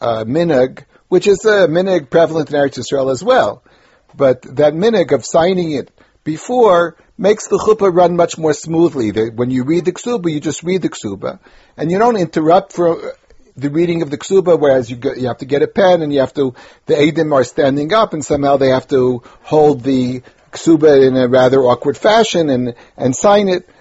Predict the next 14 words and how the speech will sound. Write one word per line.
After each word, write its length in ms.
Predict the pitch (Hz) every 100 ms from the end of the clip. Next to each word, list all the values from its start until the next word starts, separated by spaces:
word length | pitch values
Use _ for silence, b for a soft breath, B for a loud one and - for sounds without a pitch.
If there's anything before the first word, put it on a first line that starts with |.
| b -
It's 380 | 190 196 - -
just, 380 | 196 214 202 202
uh, 40 |
runs 1300 | 196 196 185 180 180 175 190 190 170 165 160 190 180 165
more 200 | 196 190
smoothly 760 | - 214 277 196 175 170 165 b b -
the 80 | 170
way 160 | 185
you 160 | 185 170
do 200 | 151 196
things 360 | 190 175 165 -
in 160 | 151
Eretz 260 | 156 151 -
Yisrael. 480 | 139 135 117 98